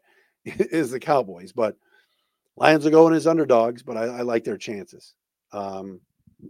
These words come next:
I do. And I think they'll be focused. And I think –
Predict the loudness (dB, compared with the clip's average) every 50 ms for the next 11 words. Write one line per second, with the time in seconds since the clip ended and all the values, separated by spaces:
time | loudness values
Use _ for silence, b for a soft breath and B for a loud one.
0 | -20 -18 _ -12 -6 -6 -6 -6 -6 -10 _ _ _ -14 -12 -12 -10 -10 -12 -10
1 | -8 -8 -8 -8 -10 -10 -4 2 2 2 2 0 -6 -6 -6 -10 -20 -20 -16 -12
2 | -10 -10 -10 -8 -8 -10 -10 -10 -16